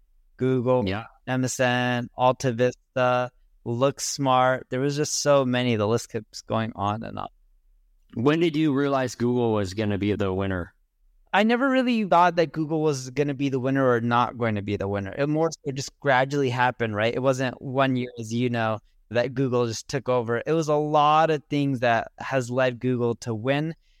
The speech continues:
Speaker 1: such as that eventually they started powering Yahoo, if I'm not mistaken. I forgot when that was. Then they ended up having the Android devices, Google Chrome. Google Chrome was involved. It was a lot of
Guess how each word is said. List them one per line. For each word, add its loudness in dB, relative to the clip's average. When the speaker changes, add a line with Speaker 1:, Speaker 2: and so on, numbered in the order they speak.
Speaker 1:
such 2
as 0
that 0
eventually 0
they 0
started -6
powering 2
Yahoo, 2
if -2
I'm 0
not 0
mistaken. -2
I -4
forgot 0
when -2
that 4
was. 0
Then 2
they 0
ended 0
up 2
having 0
the -4
Android 0
devices, 0
Google -4
Chrome. -2
Google -4
Chrome 0
was -4
involved. -4
It 0
was 0
a 4
lot 6
of 0